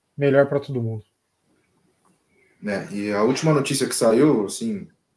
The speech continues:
Speaker 2: de ideias pra onde ele vai, né, que a gente pode até dar uma citada aqui, foi o Jason Tatum, né, li-, ligando pra Deus e o mundo aí pra tentar levar ele pra Boston.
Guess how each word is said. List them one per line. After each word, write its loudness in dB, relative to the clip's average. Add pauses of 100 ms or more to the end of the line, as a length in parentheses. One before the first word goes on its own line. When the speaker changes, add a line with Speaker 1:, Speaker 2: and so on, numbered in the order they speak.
(140)
Speaker 2:
de -10
ideias 4
pra -6
onde -6 (100)
ele -8
vai, 0
né, -2
que -12
a -12
gente -18
pode -4
até -4
dar -2
uma -2
citada -4
aqui, -6 (680)
foi 4
o 8
Jason 6
Tatum, 4
né, -8 (100)
li-, -12 (120)
ligando -4
pra 0
Deus 2
e -4
o -2
mundo -2
aí 4
pra -4
tentar -2
levar 2
ele -2
pra 0
Boston. 0